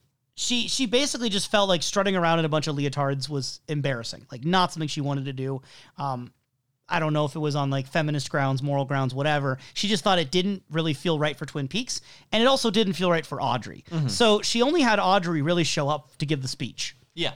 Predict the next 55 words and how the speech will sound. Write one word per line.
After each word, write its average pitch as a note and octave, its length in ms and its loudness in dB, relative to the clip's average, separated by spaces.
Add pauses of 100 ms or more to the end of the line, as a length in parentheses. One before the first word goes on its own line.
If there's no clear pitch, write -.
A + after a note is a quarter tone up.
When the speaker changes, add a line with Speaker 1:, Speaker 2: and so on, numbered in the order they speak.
Speaker 1:
Which G#3+ 180 2
I'm B3+ 80 4
glad C#4 240 4
she - 80 0
was B3 140 2
there A3 120 4
for G#3 120 -4
the F#3+ 80 -2
speech, G3+ 280 -4
'cause E3 120 -6
I - 20 -2
do F3 80 -2
think F#3 160 -2
the D#3 60 -4
speech F3+ 260 -4
was E3 100 -2
a D3+ 60 -2
good D3+ 140 0
moment C#3 420 0 (120)
for C#3+ 160 -6
her C3+ 60 -6
character D#3+ 540 -2 (340)
and D3+ 160 0
for C#3+ 200 -4
the, C3+ 140 -10
for - 160 -8
that C#3 280 -4
moment E3+ 400 2
in D3+ 60 -6
the C#3 80 -6
pageant. C#3+ 480 0 (280)
But C4+ 280 6
Speaker 2:
Mm-hmm. F#3+ 100 -2
Speaker 1:
now A3+ 140 6
that G#3 140 4
it's F#3+ 120 -2
been F3 140 2
brought D3+ 240 6
up, G#3 120 2
yeah, G3+ 180 4
she's F3+ 200 -2
not G#3+ 220 2
dancing G3 320 2
with D#3+ 100 2
the C#3+ 140 0
others D#3+ 260 2
during D3 220 0
the C#3+ 80 0
rehearsal C#3 640 -4 (260)
or D3+ 320 0
during D3 300 0
the C#3+ 100 2
actual C3+ 380 -4
show D3+ 260 -2
itself. C#3+ 640 -4